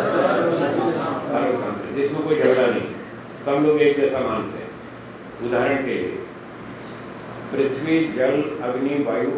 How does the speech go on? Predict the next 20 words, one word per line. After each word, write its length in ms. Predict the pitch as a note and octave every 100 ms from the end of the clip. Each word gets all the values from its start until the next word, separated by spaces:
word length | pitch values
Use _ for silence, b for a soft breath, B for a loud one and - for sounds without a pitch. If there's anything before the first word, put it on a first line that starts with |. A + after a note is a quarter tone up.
| -
आकाश, 460 | A2 G#2+ G2+ - - - - - - - - - - - B2+
इन 100 | D3 D3+ -
पांच 360 | B2+ C#3 D3+ D#3 -
पदार्थों 520 | B2 B2 B2+ A#2+ B2+ B2+
को 100 | C#3 C#3+ C#3+
पंच 220 | C3+ C#3 C3+
महाभूत 540 | A#2+ A#2+ B2 B2 C#3+
कहते 340 | C3+ G2 F#2+ G2
हैं। 180 | G2 - - - - - - - - - - - - - - - - - -
इस 100 | B2+ B2+
बात 180 | C3 C3
को 60 | C#3 C#3
सभी 240 | A#2 A#2+ A#2+
लोग 140 | A2+ A2
मानते 320 | G#2+ G#2 -
हैं, 120 | - - - - - - - - - - - -
सभी 300 | - A#2+ C3
शास्त्र 280 | B2 A#2+ B2 B2+
मानते 340 | A2+ A2+ C3
हैं। 160 | D3+